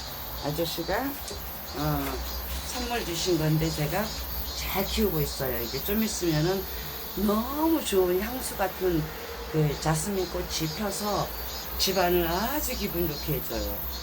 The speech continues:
그리고 이 뒤에 얘, 얘 정말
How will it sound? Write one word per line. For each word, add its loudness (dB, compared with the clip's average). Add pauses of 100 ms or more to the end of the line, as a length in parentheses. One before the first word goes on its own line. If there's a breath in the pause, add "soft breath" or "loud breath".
(500)
그리고 -2
이 -2
뒤에 6 (120)
얘, -4 (720)
얘 8
정말 4